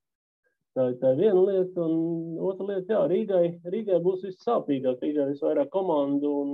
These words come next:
un pieļauju, ka, pieļauju, ka tas, tas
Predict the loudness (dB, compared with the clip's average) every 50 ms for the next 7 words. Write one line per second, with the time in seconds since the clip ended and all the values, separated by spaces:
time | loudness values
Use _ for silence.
0 | -4 -4 -4 -4 -4 -4 -6 -8 -8 _ -6 -4 0 2 0 0 0 -4 _ -10
1 | -10 -10 -16 _ _ _ _ _ _ _ _ -20 _ _ _ _ _ 0 0 2
2 | 2 2 0 -2 -4 -8 -6 -6 -6 -6 -6 -8 _ -4 -4 -4